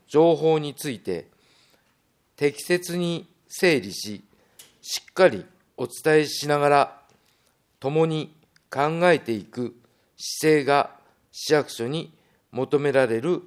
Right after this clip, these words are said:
役割であると認識しているところであり、今後とも市民と関わりを深く持って市政運営を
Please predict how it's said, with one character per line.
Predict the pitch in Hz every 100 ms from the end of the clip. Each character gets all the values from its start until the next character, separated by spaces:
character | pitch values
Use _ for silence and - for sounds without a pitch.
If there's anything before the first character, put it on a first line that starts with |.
| _
役 | - 120 117 135
割 | 135 131
で | 143 147 - -
あ | 156
る | 127
と | 92 78 _ _ _
認 | - 127
識 | 113 - - 151 - -
し | -
て | -
い | 123 117
る | 151
と | 147 131
こ | 131
ろ | 123
で | 104 117
あ | 135
り、 | 92 _ _ _ _ _ _ _ _ - -
今 | 156 160
後 | 165
と | 165
も | 165 170 160 - _ _ _ _ -
市 | - 202
民 | 156
と | 98 92 82 _ _ _ _ _ _
関 | - 131 170
わ | 170
り | 165 160
を | 160 156 -
深 | - - 196 190
く | 196 101
持 | 135
っ | 135
て | _ 101 92 - _ _ _ _ _
市 | - - 160
政 | 156 143 -
運 | 170 156 131
営 | 117
を | 104 170 175